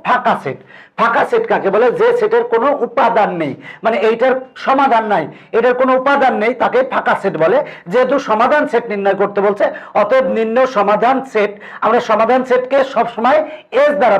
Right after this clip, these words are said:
প্রকাশ করি, এস equal to ফাঁকা সেট। ফাঁকা সেট কাকে বলে? যে সেটের কোনো উপাদান নেই, সুতরাং তাকে ফাঁকা সেট বলা হয়। দেখো এই সে-, এই সমীকরণকে আমরা যদি সমাধান করি, সুতরাং এই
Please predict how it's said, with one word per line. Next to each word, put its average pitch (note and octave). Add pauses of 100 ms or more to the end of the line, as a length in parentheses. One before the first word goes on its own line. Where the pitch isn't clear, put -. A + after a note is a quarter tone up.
প্রকাশ E3+
করি, C3+ (360)
এস A#3+
equal B3
to - (200)
ফাঁকা A#3+
সেট। D#3+ (280)
ফাঁকা B3
সেট C4+
কাকে A#3
বলে? B3+ (340)
যে B3 (120)
সেটের B3
কোনো A3+ (140)
উপাদান G3 (320)
নেই, C#4+ (340)
সুতরাং A#3 (320)
তাকে A3 (140)
ফাঁকা -
সেট G#3
বলা F3
হয়। D3+ (260)
দেখো A#3 (120)
এই C4
সে-, - (100)
এই C4+ (420)
সমীকরণকে B3+ (300)
আমরা A3+
যদি A#3 (120)
সমাধান B3 (100)
করি, F#3 (280)
সুতরাং A#3 (380)
এই A#3